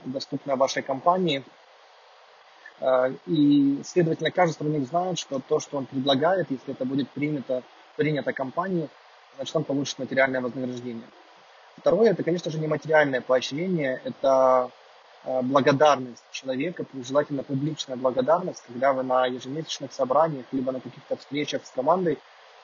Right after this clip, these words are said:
публично благодарите человека за то, что, э, он был инициативен, предложил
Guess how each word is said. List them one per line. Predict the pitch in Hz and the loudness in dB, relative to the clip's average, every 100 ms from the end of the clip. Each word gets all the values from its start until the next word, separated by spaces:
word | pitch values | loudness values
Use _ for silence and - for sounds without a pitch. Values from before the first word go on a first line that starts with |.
| - 135 | -12 -4
публично | 135 160 151 | 0 0 0
благодарите | 135 135 139 135 | 0 2 2 0
человека | 120 135 135 170 - | -2 0 0 0 -2
за | 123 | -4
то, | 139 139 | -4 -6
что, | - 131 123 - - - - | -2 0 0 -2 -20 -20 -6
э, | 127 127 127 123 127 127 - 139 | 0 2 4 4 2 -4 -6 0
он | 143 | 2
был | 147 160 | 2 0
инициативен, | 147 123 139 127 - 185 151 | -2 -2 -4 -4 -2 -2 0
предложил | 131 127 135 156 160 | 0 0 0 0 0